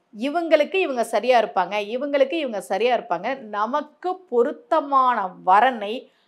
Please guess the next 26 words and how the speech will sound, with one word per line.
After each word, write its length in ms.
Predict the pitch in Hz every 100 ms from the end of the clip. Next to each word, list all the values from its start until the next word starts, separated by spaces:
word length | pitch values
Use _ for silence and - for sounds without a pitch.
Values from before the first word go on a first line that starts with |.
| -
அந்த 320 | 190 208 202
அம்பிகை 800 | 175 147 214 311 381 381 320 381
நம்மிடம் 560 | 233 190 196 208 311 -
அனுப்பி 420 | 202 254 - 330
வைப்பாள் 520 | 254 190 - 214 185
என்பது 400 | - 185 180 311
நம்பிக்கை. 540 | 370 190 185 202 151 -
அங்க 220 | - 208 214
இருக்கக்கூடிய 280 | 262 262
அம்பாளுக்கு 480 | 247 208 254 247 233
பேர் 280 | - 214 233
என்ன? 320 | 220 233 381 - - _ - -
சுயம்வர 600 | 302 330 339 254 196 320 - -
தபஸ்வினி. 720 | 175 190 190 - 165 185 185 _ _
ரொம்ப 420 | 170 220 262 311
வருஷமா 560 | 302 - 311 320 339 370
மாப்பிள்ளை 400 | 302 285 320 302
பார்த்துக்கிட்டே 480 | 254 254 269 277 269
இருக்கோம், 400 | 285 262 214 -
ஒன்னும் 540 | 196 233 277 349 415
அமைய 260 | 453 302 285
மாட்டேங்குது 440 | 269 247 233 202
அப்படின்னா, 300 | - 196 202
இந்த 240 | 311 240 208
கோவிலுக்கு 460 | 240 269 240 226
போங்க, 380 | 190 196 214 -